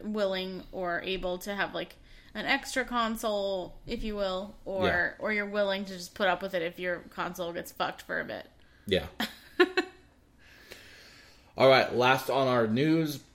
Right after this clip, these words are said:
Speaker 2: PlayStation V R two is rumored to be coming out as early as holiday twenty twenty-two. Uh, it's apparently going to have a Samsung L-, O L E D screen with four K eye tracking and haptic feedback.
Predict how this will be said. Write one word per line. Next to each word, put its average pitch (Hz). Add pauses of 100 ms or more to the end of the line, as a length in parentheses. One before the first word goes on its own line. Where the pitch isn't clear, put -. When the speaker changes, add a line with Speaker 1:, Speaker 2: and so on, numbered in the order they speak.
(160)
Speaker 2:
PlayStation 160
V 135
R 117
two 139
is 101
rumored 120
to 95
be 104
coming 117
out 110
as 95 (100)
early 120
as 98
holiday 123
twenty 113
twenty-two. 95 (960)
Uh, 85 (100)
it's 104
apparently 113
going 107
to 98
have 104
a 87
Samsung 117
L-, 95 (200)
O 117
L 127
E 131
D 110
screen 104
with 92
four 127
K 120 (300)
eye 107
tracking 110
and 87
haptic -
feedback. -